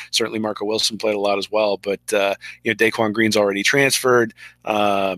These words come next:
you know, Gamble has shown flashes, but hasn't necessarily been a consistent threat at tight end. So, um, yeah, this, this is one of those where before the twenty seventeen class, nobody really thought McElwain was on the hot seat.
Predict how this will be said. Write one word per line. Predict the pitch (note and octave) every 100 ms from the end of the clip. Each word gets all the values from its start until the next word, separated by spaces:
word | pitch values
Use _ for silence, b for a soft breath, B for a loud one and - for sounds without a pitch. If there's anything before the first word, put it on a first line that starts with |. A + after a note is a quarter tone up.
| -
you | A2+
know, | G2+
Gamble | F#2+ A2 A#2 A2+ A2+ A2
has | - A2 G#2 G2+ F#2+ -
shown | - B2
flashes, | A2 A2 A2 B2+ C#3 -
but | A2
hasn't | A2 A2 A2
necessarily | G#2 - A2 G#2+ G#2
been | G2 G#2+ G#2 G2+ B B B
a |
consistent | A2 A2 A#2+ - G#2+
threat | A#2 A2
at | -
tight | G#2 G2+
end. | G2 G2 F#2+
So, | - A2 G#2 B B B
um, | A#2+ A#2+ A2 - _ _ -
yeah, | C4 G3
this, | F3 D#3
this | C3+ -
is | -
one | C3 C3+
of |
those | C3 C3 B2
where | B2+ B2 A#2+ A2+ A2 - _ _ - - - - C3+
before | B2+ - G#3+
the | E4+
twenty | F3+ C#3+
seventeen | A#2+ A#2+ A#2+ B2 A#2
class, | B2 A#2 A2
nobody | A#2+ C3
really | A#2+ A2+
thought | G#2 A#2 B2
McElwain | A#2 A#2+ C#3 B2
was | G#2+
on | G2+
the |
hot | G#2 B2+ -
seat. | A#2 G#2